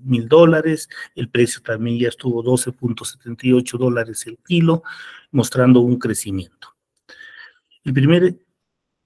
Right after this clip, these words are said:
año, gran parte de las exportaciones tuvieron como destino los Estados Unidos, el ochenta y ocho por ciento, en menor proporción El Salvador. Posteriormente, al año dos mil dieciocho, las exportaciones fueron dándose principalmente en el mercado norteamericano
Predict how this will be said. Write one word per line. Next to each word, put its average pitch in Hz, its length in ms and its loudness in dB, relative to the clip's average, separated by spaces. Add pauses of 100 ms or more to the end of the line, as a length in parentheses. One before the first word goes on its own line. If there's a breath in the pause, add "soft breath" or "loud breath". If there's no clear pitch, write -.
(220)
año, 160 280 4
gran 165 240 2
parte 170 240 -2
de 147 80 0
las 127 160 -4
exportaciones 143 800 -6
tuvieron 131 360 -2
como 123 200 -6
destino 127 360 -2
los 117 140 -6
Estados - 400 -10
Unidos, 151 320 -2
el 131 60 -8
ochenta 113 320 -12
y 117 40 -6
ocho 113 200 -14
por 113 160 -12
ciento, 170 440 2
en 151 80 0
menor 120 220 -2
proporción 113 460 -8
El 110 60 -6
Salvador. 139 640 4
Posteriormente, 120 760 -6
al 113 60 -4
año 123 200 0
dos 117 180 -6
mil 123 100 -2
dieciocho, 127 420 -8
las 117 180 -8
exportaciones 120 800 -6
fueron 123 320 -2
dándose 123 360 -2
principalmente 120 840 -4
en 120 100 -2
el 110 80 -2
mercado 117 320 -2
norteamericano 170 960 2